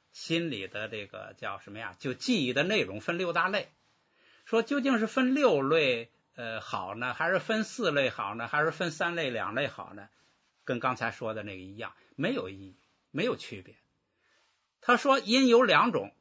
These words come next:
哎，直接原因、间接原因，一个因，一个缘。你只要理解的对，它也概括所有的心，哎，所有心的内容。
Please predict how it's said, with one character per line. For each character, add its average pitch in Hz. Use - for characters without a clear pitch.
哎， 147
直 220
接 262
原 233
因、 226
间 180
接 120
原 110
因， 117
一 214
个 226
因， 226
一 226
个 214
缘。 160
你 247
只 165
要 170
理 160
解 117
的 156
对， -
它 -
也 104
概 113
括 -
所 147
有 120
的 90
心， 95
哎， 98
所 151
有 123
心 107
的 104
内 101
容。 95